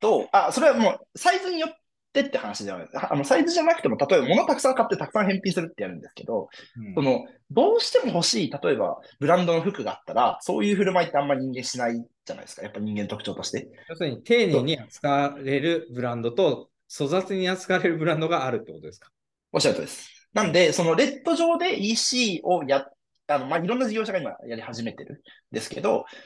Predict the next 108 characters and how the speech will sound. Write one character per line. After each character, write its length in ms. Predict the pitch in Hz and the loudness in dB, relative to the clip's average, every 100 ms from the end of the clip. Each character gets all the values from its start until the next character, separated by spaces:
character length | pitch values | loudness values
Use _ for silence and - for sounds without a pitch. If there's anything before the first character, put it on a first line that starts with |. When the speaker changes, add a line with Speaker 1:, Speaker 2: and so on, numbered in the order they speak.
| _ | _
Speaker 1:
中 200 | - - | 0 4
で 80 | 233 | 4
も 80 | 220 | 4
や 80 | - | 2
っ 60 | - | 2
ぱ 100 | 202 | 0
り 60 | |
そ 80 | 143 | 0
の 60 | 113 | -4
熱 160 | 123 | -2
狂 120 | - | 0
的 120 | 233 277 | 2 0
な 80 | |
フ 60 | 269 | 4
ァ 160 | 277 214 | 4 4
ン 60 | |
が 100 | 190 | 2
い 140 | - 208 | 0 -4
る、 220 | 120 - _ - | -8 -14 _ -4
あ 80 | 123 | -2
の、 80 | 120 | 0
数 300 | - 311 190 | 0 0 2
じ 60 | |
ゃ 40 | 110 | 0
な 140 | 98 | 0
く 80 | - | -8
て、 300 | - 92 - _ _ | -10 -10 -10 _ _
フ 80 | 269 | 2
ァ 40 | |
ン 120 | 254 139 | 4 4
の 120 | 135 | 2
そ 80 | 123 | 0
の 140 | 98 | -4
熱 180 | 113 117 _ - | -6 -8 _ 0
狂 160 | 139 | 0
度 120 | 85 | 0
と 100 | 85 | -8
い 60 | - | -14
う 40 | |
か、 120 | - - | -10 -8
そ 80 | |
の、 140 | 95 - | -8 -8
例 200 | - 170 | -2 2
え 20 | |
ば 60 | 110 | 2
エ 80 | |
ン 60 | 110 | 2
ゲ 80 | 113 | 0
ー 20 | |
ジ 80 | 104 | -2
メ 80 | 98 | -6
ン 40 | |
ト 120 | 101 87 | -8 -8
か 160 | 104 | -6
ら 80 | 95 | -6
見 80 | 90 | -6
ら 80 | 82 | -10
れ 60 | |
て 80 | - | -12
ま 80 | - | -18
す 80 | - | -6
け 80 | |
ど、 160 | 170 - - - _ _ 180 | -2 -2 -6 -20 _ _ 4
が 180 | 240 - | 4 4
高 220 | - 294 | 2 4
い 220 | 196 127 - _ _ _ | 4 0 -8 _ _ _
ブ 80 | 151 | 4
ラ 120 | 175 | 4
ン 120 | 190 | 6
ド 200 | 175 170 | 4 2
ほ 140 | - 196 | 2 2
ど、 300 | 277 170 - _ _ _ | 4 2 -2 _ _ _
え 140 | - 120 | -8 -8
っ 140 | - | -8
と、 340 | 110 107 95 - _ _ _ _ _ _ _ - | -10 -8 -10 -16 _ _ _ _ _ _ _ -2
抵 100 | 180 | 2
抗 100 | 175 | 4
し 140 | - | 4
や 120 | 160 180 | 4 4
す 140 | - | 2
い、 120 | - | -4
比 100 | - | -6
較 160 | - - | -8 -8
的。 180 | 95 110 | -8 -2
や 60 | |
っ 40 | 143 | 0
ぱ 60 | |
り 40 | 170 | 0
そ 60 | |
の 60 | 135 | 2
返 180 | 233 247 | 0 2
品 100 | 320 | 2
率 140 | 165 | 2
の 40 | |
高 180 | 127 139 | -2 -2
さ 120 | - | -2
っ 80 | - | -2
て 80 | - | -4
い 40 | |
う 20 | 98 | -6
の 60 | |
が 60 | 95 | -4
利 120 | 117 | -4
益 160 | 160 175 | -4 -4
率 200 | 160 170 | -6 -6
に 180 | 156 - | -6 -4
も 160 | 165 | -4
う 140 | - | -4